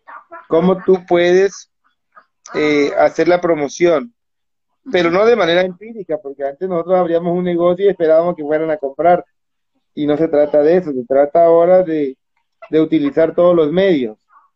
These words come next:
Speaker 1: todos los canales digitales, que es, que ahora es el, el mercado meta.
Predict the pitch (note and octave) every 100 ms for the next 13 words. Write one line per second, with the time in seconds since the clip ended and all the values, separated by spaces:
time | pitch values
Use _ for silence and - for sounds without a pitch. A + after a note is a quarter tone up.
0 | _ - F#3+ G#3 F#3 F3 D#3 E3 F3+ F#3
1 | C#3 - D3+ D#3+ F3+ F3+ _ _ _ _
2 | _ _ C#3+ C#3 D3+ E3 - - - -
3 | _ _ _ _ _ _ _ - _ -
4 | C#3+ C#3+ D#3 E3 D#3+ E3 D#3+ F3 D#3+ D3+
5 | D3 C#3+ B2+ _ - C#3+ C#3 C3+ D3 D#3+
6 | D#3 E3 F#3 D3+